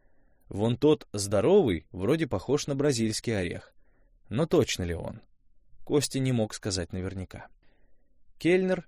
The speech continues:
до половины наполнил два пузатых бокала и величаво удалился.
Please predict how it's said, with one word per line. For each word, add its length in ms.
до 160
половины 480
наполнил 640
два 320
пузатых 480
бокала 560
и 100
величаво 540
удалился. 760